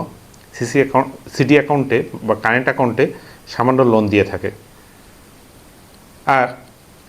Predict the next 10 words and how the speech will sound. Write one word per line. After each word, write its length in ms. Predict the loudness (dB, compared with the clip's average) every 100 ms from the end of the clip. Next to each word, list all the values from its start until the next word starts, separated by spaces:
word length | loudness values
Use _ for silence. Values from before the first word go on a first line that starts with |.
| -4
এই 260 | 2 2 2 -8 -20 -20 -20 -20 -12
সিডি 220 | -2 4
অ্যাকাউন্টের 380 | 4 4 2 2
সাথে 280 | -2 0 0 -2 -8 -14 -4
কিন্তু 400 | 0 2 2 0 -14 -20 -20 -20 -20 -20 -18
সেভিংস 380 | -2 2 2 2
অ্যাকাউন্টের 460 | 0 2 2 2 -2 -6 -20 -20 -20 -10
কিছু 180 | -4
পার্থক্য 500 | 0 0 -2 -8 0
আছে। 300 | 0 0 -6